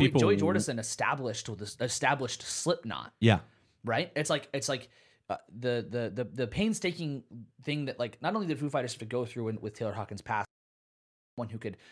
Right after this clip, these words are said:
Speaker 2: fill the shoes of what Taylor Hawkins did, not necessarily just, like, can you play the parts,
Speaker 1: Can you
Speaker 2: but,
Speaker 1: imitate
Speaker 2: like,
Speaker 1: it?
Speaker 2: can
Speaker 1: Yeah.
Speaker 2: you, yeah, are you gonna be able to be this person and also still be yourself at the same time?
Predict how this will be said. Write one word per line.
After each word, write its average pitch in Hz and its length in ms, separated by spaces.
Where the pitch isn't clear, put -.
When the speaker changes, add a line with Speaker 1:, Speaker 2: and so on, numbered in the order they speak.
Speaker 2:
fill 185 440
the 139 100
shoes 151 600
of 123 240
what 123 140
Taylor 127 240
Hawkins 104 460
did, 104 440
not 220 260
necessarily 196 520
just, 139 260
like, 117 220
can 165 180
you 156 100
play 151 240
the 131 80
parts, 156 300
Speaker 1:
Can 120 120
you 90 180
Speaker 2:
but, 85 160
Speaker 1:
imitate 87 60
Speaker 2:
like, 78 100
Speaker 1:
it? - 40
Speaker 2:
can 180 160
Speaker 1:
Yeah. 180 80
Speaker 2:
you, 160 140
yeah, 143 380
are 143 60
you 170 100
gonna 180 140
be 160 120
able 156 180
to 143 160
be 120 380
this 143 180
person 131 440
and 120 140
also 117 260
still 127 220
be 127 120
yourself 120 420
at 117 100
the - 60
same 101 260
time? 117 380